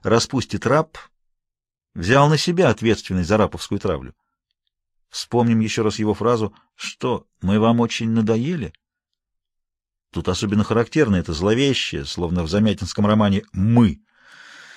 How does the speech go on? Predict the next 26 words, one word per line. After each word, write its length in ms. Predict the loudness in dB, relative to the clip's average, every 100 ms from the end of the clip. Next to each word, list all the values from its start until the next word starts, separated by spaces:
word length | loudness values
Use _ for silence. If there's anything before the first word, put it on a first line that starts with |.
| -20 -20 -20 -20 _ _ -4
Сталин 480 | -2 4 6 6 6
прочитал 420 | 2 0 4 4
письмо 360 | 4 2 2 4
Булгакова 480 | 2 4 2 4
не 120 | 2 4
как 200 | 2 2
донос 340 | 2 4 2
на 100 | 0
своё 220 | 4 4
тонкошее 520 | 4 0 0 2 2
окружение, 600 | 4 0 0 2 2 4 2
но 120 | 4
как 240 | 2 0 _ _ _ _
жалобу 500 | -2 4 6 6 4
на 100 | 2
самого 340 | 2 2 2 -2
себя, 460 | -2 -4 -4 -6 _ _ _ _ _ _ _ _ -2
и 140 | 2
не 80 | 2
стал 240 | 4 4
в 40 | 4
ответ 260 | 2 -2
мстить, 680 | -2 -4 -6 -6 -6 -8 -12
гневаться, 760 | -4 0 2 2 0 -4 -10 -12 _ _ _ _ _ _ _ _ _ -6
а 160 | -2 2
поступил, 720 | 0 0 -2 0 0 0